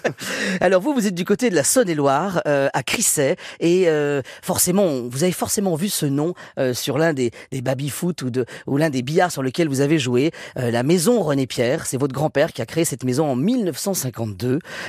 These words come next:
Euh, combien il reste de fabricants de,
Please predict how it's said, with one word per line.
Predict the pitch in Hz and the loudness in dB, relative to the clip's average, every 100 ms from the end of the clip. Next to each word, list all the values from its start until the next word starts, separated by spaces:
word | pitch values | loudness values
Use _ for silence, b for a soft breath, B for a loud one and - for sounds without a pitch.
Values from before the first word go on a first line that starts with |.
| - | -2
Euh, | 131 127 123 123 127 123 120 123 - | 0 2 2 0 -2 -2 -4 -8 -6
combien | 180 240 | -2 -2
il | 226 | -2
reste | 139 123 | -2 -4
de | 120 | -2
fabricants | 123 110 110 113 117 | -2 -2 -2 -4 -2
de, | 110 | -2